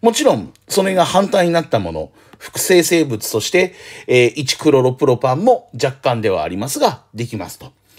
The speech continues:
いうやつです。マルコフ・ニコフ則。実際に問題で出てくるときには、こういうふうなことが言われているよと説明があって、まあ出てくることがほとんどですね。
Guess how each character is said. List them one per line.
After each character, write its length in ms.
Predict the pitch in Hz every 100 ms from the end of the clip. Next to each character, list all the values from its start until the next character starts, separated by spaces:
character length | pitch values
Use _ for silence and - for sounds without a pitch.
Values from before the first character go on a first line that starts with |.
| _
い 80 | 233
う 20 |
や 120 | 214 156
つ 120 | -
で 100 | -
す。 260 | - - _ _ -
マ 140 | 175
ル 100 | 160
コ 140 | -
フ・ 140 | 135 196
ニ 120 | 165
コ 160 | 123 110
フ 80 |
則。 340 | - - - 73 _ _ - -
実 320 | 151 196 330
際 100 | 370
に 80 | 359
問 240 | 320 339
題 160 | 339 339
で 80 | 302
出 140 | 277
て 100 | 311
く 120 | -
る 100 | 233
と 100 | 170
き 100 | 165 170
に 80 |
は、 120 | 127 107
こ 380 | - 269 269
う 60 | 262
い 280 | 262 262 262
う 20 |
ふ 220 | 220 254
う 60 | 226
な 120 | 160
こ 140 | -
と 140 | 143 151
が 140 | 110
言 120 | 95
わ 120 | 135 208
れ 120 | 208
て 120 | 220
い 140 | 208
る 80 | 196
よ 140 | 214 285
と 100 | -
説 280 | - 131
明 240 | 240 240 233
が 160 | 208
あ 20 | 269
っ 160 | -
て、 240 | - 104 -
ま 120 | 127
あ 40 |
出 100 | 101
て 100 | 107
く 80 | 95
る 60 | 90
こ 100 | -
と 60 |
が 60 | 67
ほ 140 | 90
と 140 | 90 90
ん 40 |
ど 80 | 69
で 80 | -
す 120 | -
ね。 140 | 262